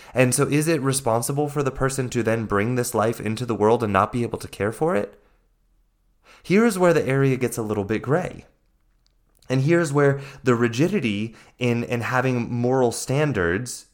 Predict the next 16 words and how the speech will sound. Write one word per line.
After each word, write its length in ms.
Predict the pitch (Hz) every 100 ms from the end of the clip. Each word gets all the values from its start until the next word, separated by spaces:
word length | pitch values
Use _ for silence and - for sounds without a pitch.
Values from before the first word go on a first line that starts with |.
| _ _ _ - 139
starts 360 | - - 185 -
to 80 | 160
become 300 | 147 139 139
problematic 560 | 131 123 113 107 95
and 100 | 95
starts 240 | - 95 -
to 80 | 90
break 240 | 92 85
down. 280 | 87 - - - _ _ _ _ _ _ _ _ _ _ _ _ _ _ _ _ _ - - -
And 120 | 139
I 60 | 139
know 280 | 147 170
that 140 | 151 139
talking 400 | 139 139 139 127
about 240 | 110 104
this 220 | 104 101